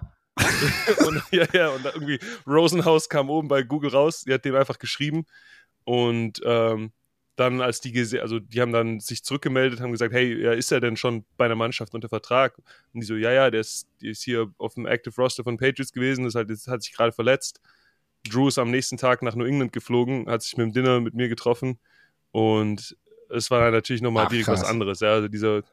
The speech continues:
Speaker 1: dieser Drew Rosenhaus, der ist so krank vernetzt, der hat dann direkt einen Arzt angerufen, einen Schulterspezialisten, die haben direkt meine Sachen
Speaker 2: Ja,
Speaker 1: angeschaut
Speaker 2: ja.
Speaker 1: und,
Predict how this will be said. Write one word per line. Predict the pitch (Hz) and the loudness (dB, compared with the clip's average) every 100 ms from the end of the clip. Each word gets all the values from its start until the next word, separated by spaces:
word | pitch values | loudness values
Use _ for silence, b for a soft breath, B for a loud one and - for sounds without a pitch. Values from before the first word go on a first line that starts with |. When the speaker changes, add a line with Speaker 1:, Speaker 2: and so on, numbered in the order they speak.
| b b b b - | b b b b -6
Speaker 1:
dieser | 113 113 | -2 -2
Drew | 107 123 123 | -2 0 4
Rosenhaus, | 131 123 123 120 | 4 4 2 2
der | 123 | 0
ist | 113 | -2
so | 127 | -4
krank | - 135 123 | -4 -2 -2
vernetzt, | 120 120 123 - | 0 0 0 0
der | 117 | 0
hat | 120 | 2
dann | 113 | 0
direkt | 123 127 - _ _ | 0 0 -2 _ _
einen | 127 120 117 | -8 -6 -6
Arzt | 120 139 139 - | 0 0 0 -4
angerufen, | 135 123 120 135 139 | -6 -4 -4 -4 -4
einen | 131 120 | -4 -2
Schulterspezialisten, | - 143 135 - 131 127 127 127 123 - 120 120 117 | 0 2 2 2 -2 0 2 2 -2 -6 -6 -4 0
die | 131 | 0
haben | 123 | 2
direkt | 120 120 | -2 -4
meine | 131 120 | -2 0
Sachen | 123 123 | 0 -2
Speaker 2:
Ja, | 120 | 0
Speaker 1:
angeschaut | 92 165 156 120 117 | 2 2 4 4 2
Speaker 2:
ja. | 104 | -2
Speaker 1:
und, | 104 | -8